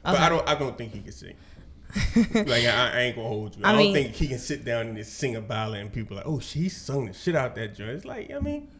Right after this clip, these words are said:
Speaker 2: Yeah. I mean, I, I, to compare him to Mike, like, uh, I love Mike,
Speaker 1: Yeah, Mike,
Speaker 2: so.
Speaker 1: Mike is next level.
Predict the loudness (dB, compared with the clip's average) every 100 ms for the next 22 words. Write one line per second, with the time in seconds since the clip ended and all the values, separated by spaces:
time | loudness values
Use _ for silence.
0 | -4 2 2 2 0 2 4 4 2 -2
1 | -14 -2 0 4 4 6 6 6 4 2
2 | 2 2 2 0 -2 -4 -4 -4 -2 -2
3 | 0 -2 -2 -4 -6 -8 -6 -2 -2 -2
4 | -4 -10 -20 -8 -2 -2 -2 -8 -10 -12
5 | -12 -12